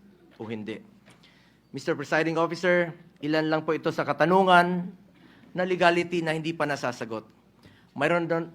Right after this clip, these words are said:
mayroon pa pong pending sa Supreme Court challenging the legality of the impeachment case. Baka masayang lang ang oras natin dito if in the end,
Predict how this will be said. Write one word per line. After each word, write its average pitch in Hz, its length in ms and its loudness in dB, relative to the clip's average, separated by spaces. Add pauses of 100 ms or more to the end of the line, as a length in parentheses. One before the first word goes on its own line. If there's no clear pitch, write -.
mayroon 196 320 -2
pa 226 80 2
pong 220 240 -2
pending 196 480 0
sa 156 160 -8
Supreme 170 320 -4
Court 156 320 0 (240)
challenging 156 560 -2
the 147 80 -4
legality 156 720 0 (480)
of 143 160 -4
the 139 80 -2
impeachment 139 560 -4
case. 143 400 -6 (800)
Baka 143 240 -2
masayang 147 400 0
lang 147 240 -2
ang 143 80 -4
oras 139 240 -2
natin 135 320 -4
dito 147 480 -4
if 151 160 -12 (400)
in 160 160 -6
the 143 160 -4
end, 139 320 0